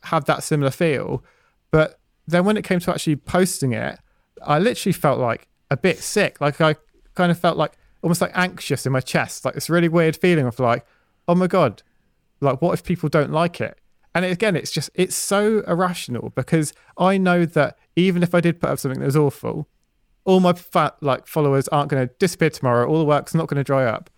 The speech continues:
But you just, you build up this idea in your head of, like, w-, you've built this huge castle, like, this huge house of cards, and all it takes is one little flick on the bottom for it all to come absolutely crumbling. Whereas it doesn't really work like that. It's more like building a castle out of brick, and if you flick the bottom,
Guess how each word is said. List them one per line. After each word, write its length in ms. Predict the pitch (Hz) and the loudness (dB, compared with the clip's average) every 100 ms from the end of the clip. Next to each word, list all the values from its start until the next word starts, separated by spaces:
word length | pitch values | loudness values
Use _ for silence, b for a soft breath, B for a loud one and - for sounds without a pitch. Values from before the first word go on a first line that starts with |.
| _ _ _ | _ _ _
But 160 | 160 165 | -2 0
you 120 | 165 | -2
just, 280 | 190 175 - _ _ | -2 -4 -10 _ _
you 120 | 160 | -4
build 340 | 160 185 214 196 | 0 2 2 0
up 80 | 170 | -2
this 200 | 165 - | -4 0
idea 340 | 160 151 175 | 0 2 0
in 120 | 151 | 2
your 120 | 127 | 0
head 220 | 127 156 147 | 0 0 0
of, 180 | 117 | 0
like, 260 | 131 120 - _ _ _ | 0 0 -2 _ _ _
w-, 420 | 143 - _ 175 160 | -10 -10 _ -2 0
you've 180 | 151 | 2
built 160 | 202 196 | 0 0
this 140 | 160 - | -2 -6
huge 340 | - 196 170 | -4 -4 -4
castle, 520 | - 175 160 - 110 | 0 0 0 -2 -2
like, 180 | 110 127 - | 0 -2 -4
this 240 | 135 - | -8 -2
huge 180 | 190 175 | -2 0
house 240 | - 151 147 | 0 -2 -4
of 80 | |
cards, 500 | - 160 123 104 - b b b | -2 0 2 0 -6 b b b
and 100 | 143 | 0
all 140 | 160 190 | 2 2
it 80 | |
takes 220 | - 151 151 | 0 -2 -2
is 120 | 131 | 0
one 140 | 165 | 0
little 140 | 165 151 | 0 -4
flick 360 | - 175 - | -2 -4 -2
on 60 | 135 | -2
the 100 | 131 | 0
bottom 240 | 156 127 | 0 -2
for 140 | 113 135 | -2 -4
it 80 | |
all 240 | 175 185 165 | 0 2 2
to 120 | - | 0
come 120 | 170 | -2
absolutely 400 | 147 - 147 135 | -2 -2 -4 -4
crumbling. 480 | 147 147 139 113 - - _ - - | -2 -2 -2 -8 -10 -16 _ -20 -8
Whereas 140 | - 180 | 0 0
it 100 | 180 | 2
doesn't 240 | 208 196 | 0 0
really 200 | 175 156 | 0 2
work 280 | 151 170 160 | 4 2 2
like 120 | 117 - | -4 -2
that. 140 | 113 | -4
It's 140 | 120 | -2
more 140 | 165 175 | 2 2
like 160 | 151 147 | 2 2
building 260 | 151 147 | 2 2
a 60 | 143 | 0
castle 320 | - 139 143 | 0 -2 0
out 140 | 123 123 | 0 0
of 40 | |
brick, 320 | 160 135 - | 2 0 0
and 120 | - 139 | -2 -2
if 140 | - | 0
you 80 | 147 | -2
flick 240 | - 151 | 0 -2
the 80 | 143 | 0
bottom, 320 | 139 131 120 | 0 0 -2